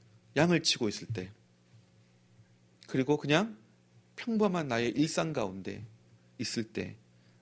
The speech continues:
하나님 찾아오셨죠. 마리아 같은 경우는 또 마찬가지입니다. 뭐 특별할 것 없는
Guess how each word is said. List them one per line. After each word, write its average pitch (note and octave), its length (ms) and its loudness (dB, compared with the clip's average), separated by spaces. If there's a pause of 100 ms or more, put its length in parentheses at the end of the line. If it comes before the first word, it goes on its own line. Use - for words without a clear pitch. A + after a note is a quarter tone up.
하나님 B2 300 -4
찾아오셨죠. - 640 -10 (580)
마리아 F3 440 12
같은 D#3 260 12
경우는 C#3 560 8 (1000)
또 G#3+ 80 -4
마찬가지입니다. D#3 840 0 (460)
뭐 D#3 200 2 (220)
특별할 B3+ 560 10
것 A3 180 8
없는 C3+ 500 6